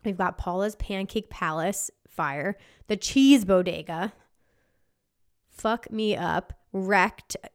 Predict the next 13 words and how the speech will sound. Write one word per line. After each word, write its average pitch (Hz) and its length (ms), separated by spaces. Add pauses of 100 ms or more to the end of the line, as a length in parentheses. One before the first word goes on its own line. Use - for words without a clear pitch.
(480)
This 214 140
says 208 200
it's 196 120
a 190 60
shipwrecked - 580
paradise 190 460
of 202 120
chefs - 500
and 185 220
mixologists. 170 920 (440)
The 196 100
Donut 208 520
Laboratory. 180 840